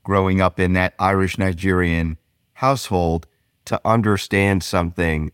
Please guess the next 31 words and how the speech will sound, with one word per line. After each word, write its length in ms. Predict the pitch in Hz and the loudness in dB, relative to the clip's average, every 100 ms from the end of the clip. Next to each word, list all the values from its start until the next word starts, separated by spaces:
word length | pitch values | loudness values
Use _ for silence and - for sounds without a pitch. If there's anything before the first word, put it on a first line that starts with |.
| 87 | -4
about 420 | 85 87 85 - | -2 0 0 -2
the 80 | 90 | -6
ties 540 | - 98 92 90 85 | -2 2 2 2 -2
that 200 | 90 82 | -4 -4
knit 380 | 98 101 - _ _ _ _ - | -2 -2 -2 _ _ _ _ -2
us 220 | 95 90 | -2 0
together 600 | - 87 87 85 101 120 - | -4 -2 0 2 0 -2 -4
as 160 | 87 - | -6 -4
people 380 | 110 90 104 | -6 -2 -2
and 120 | 98 95 | 0 -2
as 100 | - | -2
human 280 | 101 92 | -2 0
beings. 540 | 82 113 85 73 - - _ _ - | 0 0 0 -4 -10 -18 _ _ -6
When 160 | 92 | -2
I 60 | 87 | 0
was 180 | 85 82 | -2 -2
a 40 | |
young 260 | 85 85 82 | 0 0 -2
boy, 280 | 104 107 | 0 0
we 160 | 85 90 | 0 -2
had 140 | 95 | -2
friends 420 | - 92 85 87 - | -2 -2 0 -2 -4
from 460 | - 82 78 78 - _ _ _ | -2 -2 -2 -6 -10 _ _ _
all 240 | - 92 92 | -2 0 0
over 180 | 87 85 | 0 -2
the 120 | 82 | -2
world 580 | 82 92 85 82 - - | 0 2 2 0 -4 -6
who 140 | 87 | -4
would 180 | 82 80 | -4 -2
come 300 | 90 80 78 | 0 0 -2
to 340 | - 82 76 | -4 -6 -6